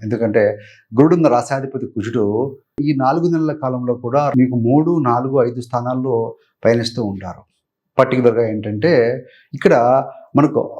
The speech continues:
ఆ, ఐదు ఫిబ్రవరి రెండు వేల ఇరవై నాలుగు నుండి పదిహేను మే రెండు వేల ఇరవై నాలుగు వరకు కూడా భూ సంబంధం కావచ్చు, మదర్ ద్వారా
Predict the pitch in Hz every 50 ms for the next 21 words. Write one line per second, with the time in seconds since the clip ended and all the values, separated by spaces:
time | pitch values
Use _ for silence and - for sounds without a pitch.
0 | - 123 120 117 120 113 - - - 131 147 180 180 202 - - 147 131 127 139
1 | 143 156 151 147 117 117 117 123 131 127 127 117 113 113 123 127 123 123 120 123
2 | 127 123 127 139 127 117 117 120 120 120 - - _ _ _ _ _ _ - 131
3 | 143 139 147 160 160 151 127 104 - - _ _ _ _ 123 120 120 120 127 143
4 | 151 151 151 - - _ - 113 120 123 131 135 123 110 107 117 120 117 113 107
5 | 110 110 104 - 113 110 123 120 120 110 101 107 113 - - - _ _ 147 139
6 | 117 127 156 180 165 160 147 143 135 135 135 135 135 123 127 131 127 127 131 127
7 | - 156 160 160 156 - _ 127 110 117 123 131 139 135 - 123 123 127 131 131
8 | 143 131 -